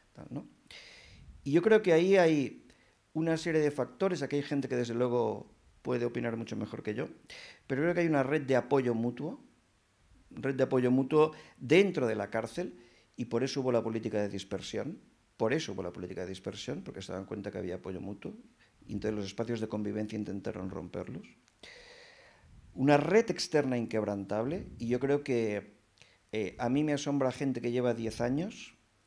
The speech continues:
y que sigue recibiendo cartas todas las semanas, que sigue teniendo las visitas, que sigue,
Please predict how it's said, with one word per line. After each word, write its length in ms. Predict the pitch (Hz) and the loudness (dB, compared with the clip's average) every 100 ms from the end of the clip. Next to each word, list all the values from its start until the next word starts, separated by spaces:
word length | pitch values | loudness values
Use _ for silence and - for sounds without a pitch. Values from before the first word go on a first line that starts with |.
| _ _ _ _ _ _ _ _ _ _ | _ _ _ _ _ _ _ _ _ _
y 80 | 120 | -8
que 100 | 120 | -6
sigue 280 | - 180 160 | 0 0 0
recibiendo 420 | 117 117 117 110 | -2 -4 -4 -2
cartas 300 | 107 - - | -4 -6 -8
todas 200 | 95 95 | -8 -6
las 160 | 95 | -8
semanas, 680 | - 101 120 85 82 - - - - _ - | -8 -8 -8 -10 -14 -16 -20 -20 -20 _ -12
que 160 | 117 110 | -8 -4
sigue 300 | 170 160 120 | 0 0 0
teniendo 300 | 107 107 107 | -4 -6 -6
las 160 | 104 | -8
visitas, 540 | 101 - 135 - 85 - | -10 -8 -10 -10 -14 -12
que 120 | 110 | -10
sigue, 420 | 143 151 151 | -6 -2 -2